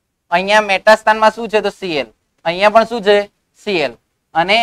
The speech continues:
એની પ્રક્રિયા કરાવડાવવાની. કોની જોડે કરાવડાવશો? તો કે ઓ એચ. હવે જ્યારે કે ઓ એચ સાથે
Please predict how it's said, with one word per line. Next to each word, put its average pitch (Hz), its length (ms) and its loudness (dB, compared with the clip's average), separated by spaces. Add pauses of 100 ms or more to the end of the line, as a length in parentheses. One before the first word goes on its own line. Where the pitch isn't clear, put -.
એની 214 240 -4
પ્રક્રિયા 214 400 0
કરાવડાવવાની. 202 520 8
કોની 208 220 0
જોડે 220 200 2
કરાવડાવશો? 202 500 6 (460)
તો 214 140 0
કે 208 160 4
ઓ 143 80 4
એચ. 110 140 -8 (640)
હવે 175 240 6
જ્યારે 226 300 4
કે 220 100 2
ઓ 220 100 6
એચ 220 160 2
સાથે 220 140 2